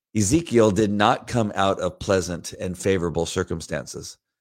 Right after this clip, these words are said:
The light had gone out in his heart. He probably thought that God takes a long time to work out his will. Does not this same view surface in much of our Christian fellowship? We do not want to take the time to plow and to cult-,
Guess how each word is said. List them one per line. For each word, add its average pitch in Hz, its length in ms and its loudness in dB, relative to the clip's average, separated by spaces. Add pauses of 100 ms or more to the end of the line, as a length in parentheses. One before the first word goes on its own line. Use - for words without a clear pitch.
(260)
The 104 80 2
light 113 260 6
had 139 180 2
gone 107 260 4
out 98 260 2
in 92 120 -2
his 82 160 -6
heart. - 400 0 (440)
He 110 140 -4
probably 131 540 2
thought 95 360 0
that 92 200 -4
God 101 360 2
takes 101 360 -10
a 95 120 -4
long 95 320 0
time 90 340 -2
to 92 120 -6
work 107 320 0
out 85 220 -4
his 101 160 -6
will. 127 300 0 (1300)
Does 110 200 2
not 101 400 2
this 117 220 2
same 107 400 2
view 101 300 2
surface 107 580 0
in 92 260 -2
much 87 300 -2
of 95 220 0
our 92 100 2
Christian 95 460 -2
fellowship? 95 580 0 (640)
We 117 80 0
do 127 120 4
not 139 260 0
want 104 400 2
to 101 120 -8
take 98 360 -2
the 87 100 -12
time 90 380 -4
to - 80 -10
plow 87 440 0
and 80 200 -8
to 87 100 -10
cult-, - 280 -6